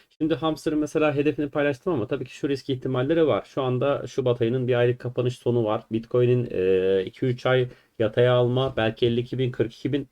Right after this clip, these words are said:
tabii doksan üç bin bantlarına kadar çıkabilip orayı kırıp kırmama olayları var. Yani ay boyunca yükseliş verip, e, Mart sonunda yine bir satış baskısı oluşturabilecek senaryolar hepsi var. Biz ne yapıyoruz arkadaşlar? Parça parça alım yapıp hedefimize ulaşmaya çalışıyoruz.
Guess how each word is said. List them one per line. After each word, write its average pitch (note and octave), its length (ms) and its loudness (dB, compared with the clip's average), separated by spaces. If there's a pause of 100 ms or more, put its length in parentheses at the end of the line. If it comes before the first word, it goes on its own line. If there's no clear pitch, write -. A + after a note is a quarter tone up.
tabii G#2 200 -2
doksan A2 260 -2
üç A2+ 160 -6
bin A2 80 -4
bantlarına A2 380 -2
kadar A2 200 -4
çıkabilip - 500 -2
orayı A#2 280 0
kırıp B2 240 -2
kırmama A#2+ 540 0 (260)
olayları A#2+ 460 4
var. A2+ 160 0 (140)
Yani A#2 280 4 (420)
ay B2+ 240 6
boyunca B2+ 240 2
yükseliş C3 440 -2
verip, A#2 200 2 (360)
e, F#2+ 460 2
Mart B2+ 280 -2
sonunda B2+ 540 0
yine C3 280 2
bir C3+ 40 -6
satış B2+ 440 -8
baskısı - 600 -4
oluşturabilecek B2+ 560 0
senaryolar B2+ 540 2
hepsi C#3+ 300 0
var. B2 180 4 (100)
Biz D#3 180 4
ne F3 60 2
yapıyoruz G#2 380 0
arkadaşlar? G#2+ 400 -4
Parça C3+ 380 -2
parça C3+ 300 -2
alım A#2+ 140 0
yapıp - 240 -6
hedefimize C3 400 0
ulaşmaya C3 400 0
çalışıyoruz. - 440 -4